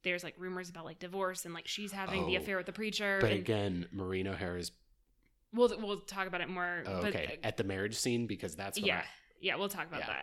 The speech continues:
Speaker 1: that. But, like, I just wanna make this point real quick, is that I like that the marriage falls apart, like, like, it's not like he's mean to her. Like, it's not, like, some idea that,
Speaker 2: They
Speaker 1: like,
Speaker 2: just don't care
Speaker 1: they're
Speaker 2: about each
Speaker 1: awful
Speaker 2: other.
Speaker 1: people or that either one of them is awful.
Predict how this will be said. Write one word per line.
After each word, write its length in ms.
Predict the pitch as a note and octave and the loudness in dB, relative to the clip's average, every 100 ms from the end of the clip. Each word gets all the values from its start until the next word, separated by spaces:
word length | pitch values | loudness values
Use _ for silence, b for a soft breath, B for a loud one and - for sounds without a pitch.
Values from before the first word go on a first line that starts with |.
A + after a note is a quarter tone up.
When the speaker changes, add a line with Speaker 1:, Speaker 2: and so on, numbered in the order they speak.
| - | -4
Speaker 1:
that. 100 | G#3 | 0
But, 160 | G3+ F3 | 2 2
like, 160 | G3 | 4
I 120 | G3+ | 4
just 120 | G3+ G3+ | 4 2
wanna 140 | G3 | 0
make 120 | F3+ | 0
this 140 | F3+ - | -2 -4
point 180 | F3+ | -6
real 80 | D3+ | -6
quick, 180 | E3+ F3+ | -6 -8
is 80 | E3+ | -4
that 100 | F3 | -2
I 80 | F3 | 0
like 400 | F3+ F#3 F#3 - | 2 2 0 -2
that 320 | F3+ E3 E3+ - b b b _ _ - | -4 -2 -2 -6 b b b _ _ -18
the 220 | F3+ G3 | -6 0
marriage 380 | G#3+ A#3+ C4 A#3+ | 2 4 4 4
falls 240 | - A3+ G3+ | 4 2 2
apart, 540 | G3+ G#3+ G3 F3+ - - F#3 - - | 0 4 4 2 -2 -18 -18 -16 0
like, 280 | G3 F3+ A#2+ F#3+ - _ _ - - _ _ _ _ _ _ | 0 0 -6 -16 -18 _ _ -20 -20 _ _ _ _ _ _
like, 180 | B3 A3+ | 4 6
it's 160 | B3 C4 | 4 2
not 120 | D4 | -2
like 120 | A#3+ | 0
he's 220 | A3+ G3+ | 0 0
mean 320 | G3 F#3+ G#3+ | 0 -2 -2
to 80 | G3 | -4
her. 180 | F3+ F3+ - | -6 -6 -6
Like, 180 | G3 | -4
it's 180 | G3+ G3 | -6 -4
not, 180 | G#3+ A3 | -2 -2
like, 160 | G#3+ F#3 | -2 -2
some 200 | G#3 G3 | 0 2
idea 320 | F#3 F#3 F3+ | 2 2 0
that, 140 | F3 | 2
Speaker 2:
They 60 | F3 | 4
Speaker 1:
like, 100 | F3 | 4
Speaker 2:
just 120 | E3 | 2
don't 240 | F#3+ F3+ - | -2 -4 -2
care 120 | F3 | 2
Speaker 1:
they're 100 | G3 | 4
Speaker 2:
about 100 | F#3 | 4
each 60 | F#3+ | 4
Speaker 1:
awful 180 | F#3+ F#3+ | 2 -2
Speaker 2:
other. 80 | F3+ | -2
Speaker 1:
people 580 | - G3+ F3+ F3 F3+ - | -2 -2 0 0 0 -2
or 180 | F3+ - | -4 -4
that 120 | G3 - | 0 4
either 240 | G3+ G#3 | 4 4
one 200 | F#3+ F3+ | 2 0
of 120 | F#3 F3+ | -2 -2
them 160 | F3+ | -4
is 120 | F3 - | -4 -2
awful. 640 | E3 F3 F3+ F3 F3 G3 | -2 -2 -2 -2 -4 -8